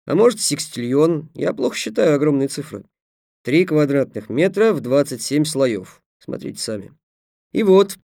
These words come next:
весь этот дружный коллектив, кроме Саши и Серёжи, на ночь вползал ко мне в спальник и спал, свернувшись в секстиллион калачиков. Они меня не ели, не унесли и не выбросили в Волгу, хоть могли б.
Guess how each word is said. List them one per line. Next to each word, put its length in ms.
весь 340
этот 220
дружный 380
коллектив, 800
кроме 320
Саши 320
и 40
Серёжи, 480
на 300
ночь 220
вползал 760
ко 160
мне 240
в 60
спальник 600
и 80
спал, 560
свернувшись 800
в 80
секстиллион 540
калачиков. 640
Они 200
меня 160
не 180
ели, 480
не 140
унесли 840
и 260
не 160
выбросили 480
в 80
Волгу, 480
хоть 200
могли 300
б. 100